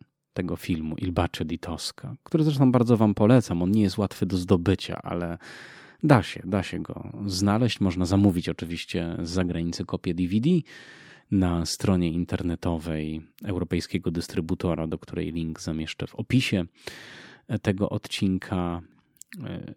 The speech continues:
wykupić sobie takie, taką możliwość zobaczenia online, ale napisy są właśnie tylko po niemiecku i po włosku. Natomiast, ym, no, aby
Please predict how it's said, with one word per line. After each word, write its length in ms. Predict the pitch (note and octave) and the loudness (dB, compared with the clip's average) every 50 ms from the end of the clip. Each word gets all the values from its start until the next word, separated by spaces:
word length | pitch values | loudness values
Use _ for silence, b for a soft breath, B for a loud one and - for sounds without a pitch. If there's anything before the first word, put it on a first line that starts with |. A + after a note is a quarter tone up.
| - - | -12 -6
wykupić 500 | G2+ F2+ - - - G#2 - - - - | -2 -2 2 4 4 2 2 -2 -6 -4
sobie 280 | - - F2 E2 F2 E2 | -4 -4 -2 -2 -2 -2
takie, 580 | - E2+ - - F#2 F2 F2 F2 F2+ F#2+ G2 G#2 A#2 B2 B2+ - C#3 B2+ A#2 | -4 -10 -8 -6 -6 -6 -4 -6 -6 -8 -8 -10 -10 -10 -10 -10 -10 -10 -10
taką 160 | - - - | -6 -4 0
możliwość 440 | F#2+ F2+ F#2 F#2 F#2 F#2 E2+ F2+ E2+ | 0 2 2 2 2 2 2 2 2
zobaczenia 400 | F#2 E2+ F2+ F2+ - F#2+ F2+ F2 | 2 0 0 0 0 0 0 2
online, 480 | G2 F#2+ F#2 G2+ A#2 C3+ D3+ D#3 E3 E3 D3 | 2 2 4 4 4 4 2 0 -2 -2 -2
ale 180 | G#2 F#2 F2 | -4 -4 -4
napisy 340 | F2 F2+ E2+ - F#2 - - | -4 -4 -6 -6 -6 -6 -8
są 260 | - - - F2+ F2+ | -10 -10 -8 -8 -8
właśnie 340 | F2+ - F2+ - - - - | -10 -12 -14 -12 -10 -12 -10
tylko 280 | - - - - - F2 | -10 -14 -12 -10 -10 -8
po 100 | - F2 | -6 -6
niemiecku 400 | F2 E2+ E2+ E2 - - - E2 | -4 -4 -4 -6 -6 -6 -8 -8
i 60 | E2+ | -6
po 120 | - F2+ | -6 -4
włosku. 460 | E2+ F#2+ A2+ C#3 - - - - F3 B B B B B B B B B B B B B B B _ | -2 0 0 0 -2 -4 -6 -6 -6 B B B B B B B B B B B B B B B _
Natomiast, 880 | - B2 A#2 A2 - A#2+ A2 G#2+ G#2 G2+ G2+ G2+ - - - - - - | 2 2 2 4 4 4 4 6 4 4 2 2 -2 -4 -6 -8 -10 -8
ym, 1080 | - - G#2+ G2 F#2 F#2 F#2 F#2 F#2 F#2 F2+ F2+ F2+ F2+ - - - - - - - - | -4 -2 -2 0 0 0 0 0 0 0 -2 -2 -4 -4 -6 -6 -8 -8 -10 -12 -10 -6
no, 220 | - A2 A2 G#2 | -2 0 0 0
aby 220 | - G2+ F#2+ G2 | 0 0 -2 -2